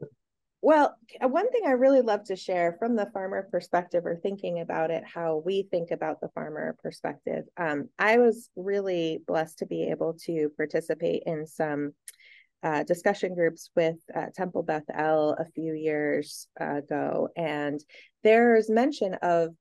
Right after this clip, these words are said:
gleaning in the Old Testament in the book of Ruth. So this idea is really thousands of years old, and we took some time and we looked at the Torah, which is the, um, the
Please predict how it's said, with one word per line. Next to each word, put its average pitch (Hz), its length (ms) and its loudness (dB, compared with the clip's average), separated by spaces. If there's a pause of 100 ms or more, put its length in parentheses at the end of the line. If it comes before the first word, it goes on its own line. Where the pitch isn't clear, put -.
gleaning 175 720 -4
in 180 340 0
the 170 100 4
Old 208 280 2
Testament 165 600 -4
in 170 100 -4
the 160 80 -4
book 170 180 -6
of 151 140 -4
Ruth. 165 440 2 (120)
So 165 480 2 (280)
this 254 160 2
idea 240 400 6
is 185 140 0
really 175 340 0
thousands 175 460 0
of 165 100 0
years 160 320 -2
old, 190 520 2
and 175 420 0 (140)
we 190 640 0 (200)
took 277 220 0
some 220 160 -2
time 190 320 -6
and 165 120 -4
we 160 120 -4
looked 175 280 -2
at 170 160 -2
the - 80 -2 (120)
Torah, 185 340 2
which 165 180 2
is 165 140 0
the, 160 380 2
um, 160 420 -8 (640)
the 156 540 2